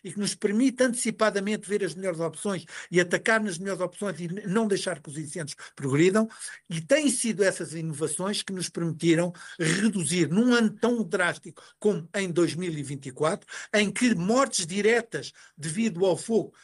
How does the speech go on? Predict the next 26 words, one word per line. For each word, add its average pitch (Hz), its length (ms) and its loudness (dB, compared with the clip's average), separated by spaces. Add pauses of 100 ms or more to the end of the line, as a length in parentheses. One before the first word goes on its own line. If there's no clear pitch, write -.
houve 170 200 -2
pessoas - 380 -2
que - 80 -12
morreram, 175 340 -2
na 165 100 -4
realidade, 151 420 -2
de 156 40 0
ataque 151 300 0
cardíaco, 135 240 -4 (400)
e 165 80 -4
contab-, 170 480 2 (180)
e 165 280 -4
entraram 170 400 0
para 165 220 2
a - 20 2
estatística. - 720 -10 (240)
Aceito, 185 560 2
não, 160 260 -12 (320)
quem 214 140 0
sou 185 260 -6
eu 220 100 -2
para 196 280 -6
não 190 180 -10
aceitar 165 420 -8
isso? 123 160 -14 (240)
Mas 180 240 0